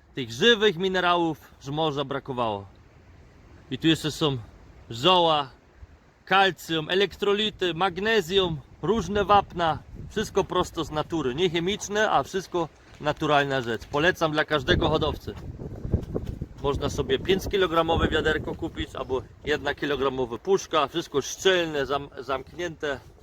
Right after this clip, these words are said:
w fabryce, prosto od producenta. To są wszystko koncentraty, co u mnie zamu-, zamawiacie, dlatego to się tak sprawdza. To nie od sklepikarzy, że otwierają, leją, nie wiadomo co tam robią.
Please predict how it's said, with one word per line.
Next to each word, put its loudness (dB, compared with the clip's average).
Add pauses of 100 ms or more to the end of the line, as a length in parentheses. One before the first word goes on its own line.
(680)
w -18
fabryce, -2 (840)
prosto 0
od 2
producenta. -2 (880)
To -6
są -6
wszystko -2
koncentraty, -2
co -6
u -4
mnie -4
zamu-, -4 (120)
zamawiacie, -2 (440)
dlatego -2
to -6
się -4
tak -2 (340)
sprawdza. 0
To -2
nie 2
od 0
sklepikarzy, 0
że -2
otwierają, 0
leją, 0 (120)
nie -12
wiadomo -4
co -6
tam -4
robią. -2